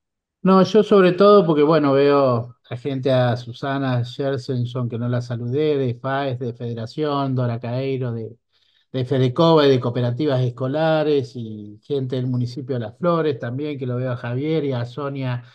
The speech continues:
Staino, que me parece que es de seguridad, la responsable de seguridad vial del municipio, y así de otros municipios más que por ahí se me escapan, pero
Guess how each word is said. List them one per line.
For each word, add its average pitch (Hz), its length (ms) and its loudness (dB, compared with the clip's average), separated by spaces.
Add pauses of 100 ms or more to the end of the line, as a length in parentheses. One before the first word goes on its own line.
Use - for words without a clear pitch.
(160)
Staino, 156 600 -2
que 127 80 -2
me 127 120 -2
parece 135 360 -6
que 135 100 -4
es 127 80 -8
de 131 140 -6
seguridad, 135 560 -6
la 131 100 -6
responsable 131 540 -6
de 123 60 -6
seguridad 135 420 -6
vial 139 260 -4
del 135 140 -6
municipio, 156 800 -4 (440)
y 139 100 0
así 127 260 2
de 147 100 4
otros 135 300 2
municipios 135 560 -4
más 156 160 -6
que 143 100 -4
por 135 140 -4
ahí 143 160 -2
se 151 160 -10
me 160 80 -6
escapan, 165 580 -4 (540)
pero 139 800 0